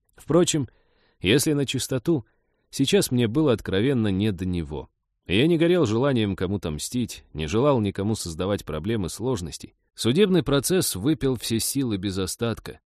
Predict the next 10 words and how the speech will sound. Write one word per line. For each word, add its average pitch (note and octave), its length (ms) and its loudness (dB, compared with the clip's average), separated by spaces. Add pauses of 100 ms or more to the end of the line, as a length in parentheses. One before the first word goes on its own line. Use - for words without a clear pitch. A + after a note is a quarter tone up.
и F2+ 160 0
единственное, A2 580 0
чего A2 240 -4
действительно G#2+ 640 -2
хотелось, G#2+ 580 -2 (220)
это D#2 220 -4
оказаться C3 500 0
на B2+ 120 2
необитаемом B2+ 800 0
острове. G2 580 -6